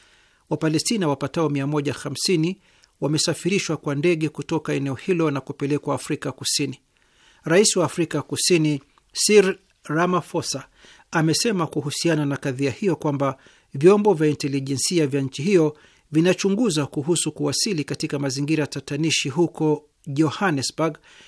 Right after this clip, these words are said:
ndege moja ya kukodi iliyokuwa na Wapalestina zaidi ya mia moja hamsini kutoka ukanda wa Gaza. Maafisa wa serikali ya Afrika Kusini wanasema Wapalestina hao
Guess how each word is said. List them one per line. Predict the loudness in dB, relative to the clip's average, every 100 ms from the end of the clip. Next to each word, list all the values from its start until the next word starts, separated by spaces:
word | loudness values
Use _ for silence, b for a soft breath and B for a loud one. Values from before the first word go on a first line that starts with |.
| B
ndege | 0 2 4
moja | 4 2 2
ya | -2
kukodi | -4 0 0 2 -2 b b b
iliyokuwa | 0 2 2 2 0
na | 0
Wapalestina | -2 -4 -6 -4 -2 0
zaidi | 0 0 0
ya | -2
mia | -2
moja | -2 -2 -2
hamsini | -6 -8 -4 0 0 0 -4 b b b b
kutoka | -6 -2 -2 -2
ukanda | -4 -2 -2 -2
wa |
Gaza. | -2 -2 -4 -10 _ _ _ _ _ _ _ _ _ _ _ _ b b b b b
Maafisa | 0 4 2 4
wa | 2
serikali | 2 0 2 2 4
ya | 0
Afrika | 0 -2 -2
Kusini | -4 -2 0 2
wanasema | 0 -2 -2 0 2 0
Wapalestina | -2 -2 -2 -2 -4 -6
hao | -2 4 4 4